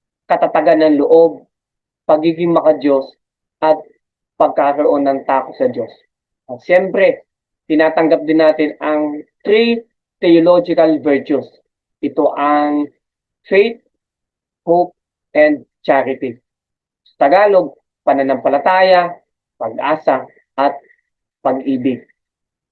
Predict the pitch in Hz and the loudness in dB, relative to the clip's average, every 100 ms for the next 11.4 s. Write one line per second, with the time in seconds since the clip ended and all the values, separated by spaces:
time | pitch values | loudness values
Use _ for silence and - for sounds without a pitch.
0 | _ 196 196 214 214 240 208 127 - _ | _ -2 0 0 2 4 2 -2 -14 _
1 | _ _ _ 175 185 196 208 208 185 180 | _ _ _ 0 0 2 0 0 0 0
2 | 175 175 - _ - 180 180 175 170 175 | 0 -4 -12 _ -2 0 0 0 0 0
3 | 170 170 175 180 175 - - 190 175 170 | 2 2 2 2 0 -8 -4 -2 -2 0
4 | 165 160 160 160 160 156 - 165 139 151 | 0 2 2 2 2 -2 -4 -4 -2 2
5 | 165 160 151 147 151 - - - _ _ | 2 2 -2 -2 -4 -4 -10 -16 _ _
6 | _ - 135 143 156 147 139 127 131 131 | _ -4 -2 0 0 0 0 -2 -2 -2
7 | 127 123 117 - - _ _ _ _ - | -2 -2 -4 -8 -18 _ _ _ _ -16
8 | - 175 233 220 226 214 208 - - - | -10 -2 0 2 0 -4 -6 -10 -16 -18
9 | _ _ _ _ - 185 233 233 226 214 | _ _ _ _ -4 -2 -4 0 0 0
10 | 202 214 220 214 247 247 254 226 185 175 | -2 -6 -8 -4 0 0 0 -2 -2 -4
11 | 202 202 185 185 | -8 -2 0 -2